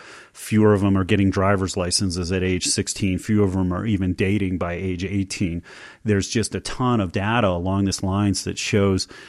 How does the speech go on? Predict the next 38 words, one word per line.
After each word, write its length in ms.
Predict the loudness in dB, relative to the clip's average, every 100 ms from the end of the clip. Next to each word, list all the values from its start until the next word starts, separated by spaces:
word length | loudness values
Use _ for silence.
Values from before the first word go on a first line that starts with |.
| -20 -2
not 260 | 2 2 2
just 200 | 0 0
the 60 |
breakdown 460 | 2 2 2 0 0
in 100 | -2
connection 460 | -2 -4 -4 -4 -4
or 80 |
relationship 680 | -2 -2 -2 -4 -4 -4 -6 -4
in 220 | 0 0
the, 220 | -2 -4
in 120 | -2 -2
the 80 |
social 360 | 0 0 0 -2
network 540 | -2 -4 -4 -6 -6
of 100 | -10
kids 280 | -4 -4 -2
themselves, 640 | -4 -2 0 0 0 -6 -10 -10 -16 -20 -20 -8
somewhat 460 | -2 2 2 0
due 160 | 0 0
to 60 |
social 360 | 0 0 0 0
media, 340 | 2 4 4
but 120 | 2 2
also 400 | 4 4 2 -2
the 120 | -2
breakdown 480 | 0 0 0 -2 0
in 120 | -2
relationships 800 | 0 0 -2 -4 -4 -4 -4 -6 -14 -20 -14 -2
between 400 | -2 0 -2 0
parents 420 | -2 -2 -2 -4
and 160 | -6 -6
kids. 460 | 2 2 2 -4 -14 -20 -18 -6
What 220 | -2 0
else 240 | 0 2
are 60 | 2
you 120 | 4
seeing 440 | 4 4 4 4
that 300 | 2 -2 -4